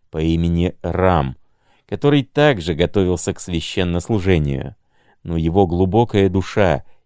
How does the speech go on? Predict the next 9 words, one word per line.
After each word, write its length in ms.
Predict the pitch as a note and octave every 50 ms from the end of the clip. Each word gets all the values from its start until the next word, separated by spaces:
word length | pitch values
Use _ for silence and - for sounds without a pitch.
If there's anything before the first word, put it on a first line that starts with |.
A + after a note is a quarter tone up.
| _ _
и 80 | - F2
ясный 800 | E2+ D#2+ D#2+ F#2 G2 G2 G2 F2+ - - - F2 D#2 D#2+ D#2 - -
ум 380 | G#2+ G#2+ B2 C3 A#2+ F#2 - - - - _ _ _ _ -
возмущались 800 | G2 G#2 G#2+ G#2+ B2+ B2 A#2 - - - C#3+ C3+ C3 C3 A#2+ -
при 240 | - - A2+ A#2 A2+
виде 300 | G#2+ B2 B2+ A2 G2+ A#2+
этого 480 | - - G#2+ A#2+ A#2 - A#2 G2+ A2 G#2
кровавого 760 | - - F#2+ G2 F#2+ F#2+ E2+ F#2+ G2 G2 F#2 F#2 E2 F#2 F2
культа. 580 | - - - F#2+ E2 D2 - - C2 - -